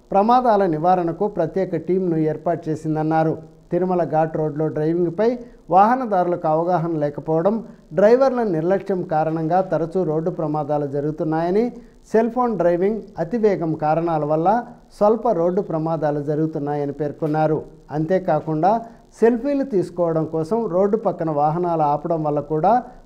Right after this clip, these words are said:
రోడ్డు ప్రమాదాలు జరుగుతున్నాయని వివరించారు. ఘాట్ రోడ్లో అవగాహన కలిగిన డ్రైవర్లు మాత్రమే వాహనాలు నడపాలని, డ్రైవర్లకు అవగాహన కల్పించే విధంగా తిరుమల ట్రాఫిక్ పోలీసులు పలు ప్రాంతాల్లో సూచనలు, సలహాలు ఇచ్చే విధంగా తగిన చర్యలు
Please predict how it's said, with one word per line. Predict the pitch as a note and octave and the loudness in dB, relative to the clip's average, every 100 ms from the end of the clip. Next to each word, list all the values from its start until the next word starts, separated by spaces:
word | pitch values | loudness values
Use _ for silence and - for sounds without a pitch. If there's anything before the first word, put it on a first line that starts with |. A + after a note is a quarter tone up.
| D#3+ | 0
రోడ్డు | G#3 B3 | 2 4
ప్రమాదాలు | B3 F#3+ E3+ E3 D3+ D3+ | 2 0 -2 -2 0 -2
జరుగుతున్నాయని | C#3+ D3+ E3 E3 D3 D3+ D3 D3 | 0 -2 -2 -2 -4 -2 -2 -2
వివరించారు. | D3 D3+ D#3+ D#3 D#3 D#3 - - - - C#3 | -2 -2 -2 2 2 2 -2 -12 -20 -16 2
ఘాట్ | E3+ F3 F3 | 4 4 2
రోడ్లో | D3+ C#3+ F#3+ | -2 2 2
అవగాహన | D#3+ D3+ D#3+ F3+ D#3+ D#3+ | 2 0 2 2 0 -2
కలిగిన | D3+ D3 D3+ D3 | -4 -4 -4 -4
డ్రైవర్లు | D3 D3 D#3+ D#3+ | -2 -2 0 -2
మాత్రమే | D#3+ D#3+ E3+ F3 G3 | -2 -4 -4 -2 0
వాహనాలు | D#3 D3 D#3+ D3+ D3 C#3+ | 0 -2 -2 -4 -2 -4
నడపాలని, | C#3+ - D#3 D#3+ G3+ B3 - - - - | -4 -2 0 2 0 -2 -8 -20 -18 -2
డ్రైవర్లకు | F#3 A3 C4+ C4 A3+ G#3+ G#3 | 4 6 6 2 0 2 2
అవగాహన | D#3 E3+ F#3+ G#3 F#3 G3 | 2 2 4 4 2 -2
కల్పించే | E3 D#3 E3 D#3+ D3+ | -2 -2 -4 -2 -4
విధంగా | D3 D#3+ E3+ A3+ A#3 - - - | -2 0 2 2 0 -16 -20 2
తిరుమల | A3 B3 B3+ A#3+ | 2 4 2 2
ట్రాఫిక్ | A#3+ F3 F3 G#3 - | 2 0 2 -4 -2
పోలీసులు | F3 D#3+ D#3 F#3+ G#3+ G3 | 0 0 0 0 0 2
పలు | D#3+ | -2
ప్రాంతాల్లో | D#3+ D#3+ E3+ F3 F3 E3+ G3 | 0 -2 -2 0 0 2 0
సూచనలు, | G3 F#3 F3+ F#3 E3+ F#3 | -2 -4 -2 -2 -2 -2
సలహాలు | F3+ D#3+ D#3 E3+ E3 | -2 -2 0 -2 -2
ఇచ్చే | D3 D3 D3+ | -4 -4 -4
విధంగా | C#3 D3+ D3+ F#3+ | -4 -4 -4 -4
తగిన | F3+ C#3+ D3 | -2 -4 -4
చర్యలు | C#3+ D3 D3+ | -6 -6 -4